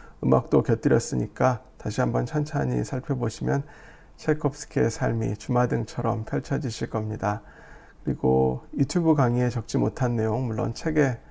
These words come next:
더 상세히 적혀 있으니까요. 다시 한번 참고해 주시고요. 제가 아직 만들지 못한 이야기가 오페라 스페이드의 여왕에 대한 것입니다. 스페이드의 여왕은 아주 복잡한 내용이기 때문에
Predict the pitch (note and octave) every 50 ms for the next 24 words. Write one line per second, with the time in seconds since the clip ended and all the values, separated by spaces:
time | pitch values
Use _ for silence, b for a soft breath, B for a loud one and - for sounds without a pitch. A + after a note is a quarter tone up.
0 | b b b b - - A2+ - D3+ D3+ D3+ D3+ D3+ C#3+ C3+ C3 B2 - A2 G#2+
1 | - - B2 A2+ G#2 - - A2+ A2 G#2+ - G#2+ G#2 A2+ C3+ C3 - B B B
2 | B B B B - - A2 G#2+ - A#2 G#2 G#2+ G2+ G#2+ A2 A2 - - C#3+ C3+
3 | C3+ C#3 B2+ B2 - - - - - - - A2+ A2+ - D3+ D#3 - B B B
4 | B B B B B B B B - C#3 C3+ D3 C#3 C3+ B2 A#2+ C3+ C#3+ C#3 B2+
5 | - B2 A#2+ C#3 C#3+ C#3+ D3+ D3 C3 B2 - - - C3 B2 A#2+ A#2 A#2+ A#2+ A#2+
6 | A#2 A#2 - B2 B2 C#3+ D3+ D3+ B B B B B B B B - - D#3 -
7 | C#3 C3+ C3+ C#3 C#3 - - - - G#3+ G#3+ G3+ G3+ F#3+ E3+ C#3+ A#2 A2 A2+ A#2
8 | A#2 A2+ A2+ A2+ A2+ A2+ A#2 A#2 A2+ G#2+ - - A2+ A2+ A2 A2 G#2 - A#2+ A2
9 | G#2+ B B B B B B B - - - - D#3 D3+ C#3+ C3 C#3+ C#3+ C3+ B2
10 | A#2+ A2+ A2+ A#2 C3+ D3 C#3 B2+ - - - - C#3 - - - - - - D#3+
11 | D#3 D#3 D#3+ E3 D#3+ D3 B2+ C3 B2+ B2 A#2+ A#2+ A#2 A#2+ - - A2+ A2+ A2+ A#2
12 | C3+ - C3+